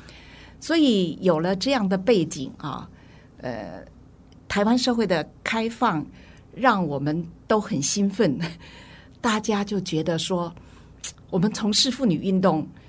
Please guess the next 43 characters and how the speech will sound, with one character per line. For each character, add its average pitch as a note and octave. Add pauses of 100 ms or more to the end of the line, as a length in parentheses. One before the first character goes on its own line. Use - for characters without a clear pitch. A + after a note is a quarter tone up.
(1700)
一 C#4+
天 C#4+
到 C4
晚 F#3
都 F#3
要 G#3
让 F3+
大 F#3
家 F#3
捐 F#3+
钱 -
啊， - (400)
我 G3+
们 B3+
是 C4+
不 C#4
是 C4+
可 C4
以 B3+
自 B3
己 F#3+
来 D#3+
经 A#3
营 D#3+
一 -
个 F3+
事 F#3
业？ E3 (480)
呃， B2
有 E3+
理 E3+
想 B3+
又 G3+
可 -
以 F3
赚 D#3
钱， - (920)
越 D4
谈 F3
越 F#3+
兴 G#3
奋 G3+
哈。 C#3+